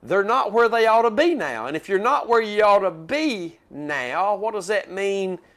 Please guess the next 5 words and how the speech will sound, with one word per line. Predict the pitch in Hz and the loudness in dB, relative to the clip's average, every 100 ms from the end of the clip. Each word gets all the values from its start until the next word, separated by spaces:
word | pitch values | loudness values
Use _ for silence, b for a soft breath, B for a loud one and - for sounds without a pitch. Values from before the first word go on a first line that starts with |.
| b | b
you've | - 185 123 | -10 -10 -6
become? | 170 - 302 - 185 170 b b b | -6 -2 -2 -2 -10 -20 b b b
Slothful, | - - 123 131 131 143 - 214 262 - b b b | -16 -12 -6 0 2 2 0 -2 -2 -4 b b b
sluggish, | - - 156 160 160 147 262 320 - - _ _ _ _ _ _ _ _ _ _ | -10 -4 4 6 6 2 -4 -6 -10 -16 _ _ _ _ _ _ _ _ _ _
impatient. | 160 160 156 156 139 156 - 311 320 - | -4 -4 -4 -2 0 0 -2 -4 -6 -14